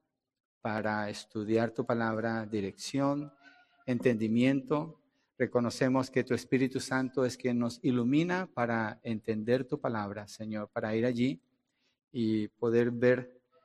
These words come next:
lo que tú quieres comunicar a través del texto, Padre. Ayúdanos hoy, dirígeme, Señor, permite que sea fiel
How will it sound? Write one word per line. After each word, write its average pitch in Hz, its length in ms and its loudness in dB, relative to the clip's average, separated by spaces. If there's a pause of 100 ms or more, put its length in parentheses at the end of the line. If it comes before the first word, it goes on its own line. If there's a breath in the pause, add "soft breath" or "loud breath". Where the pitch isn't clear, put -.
(160)
lo 117 140 -4
que 110 140 -2
tú 120 340 0
quieres 123 380 0
comunicar 120 680 -2
a 107 100 -8
través 104 460 -2
del 110 180 -2
texto, - 460 -12
Padre. 95 380 -14 (340)
Ayúdanos 123 540 -2
hoy, 135 240 6 (400)
dirígeme, 117 500 -4
Señor, 117 460 -2
permite 110 340 -2
que 117 120 -6
sea 110 260 -6
fiel 110 400 0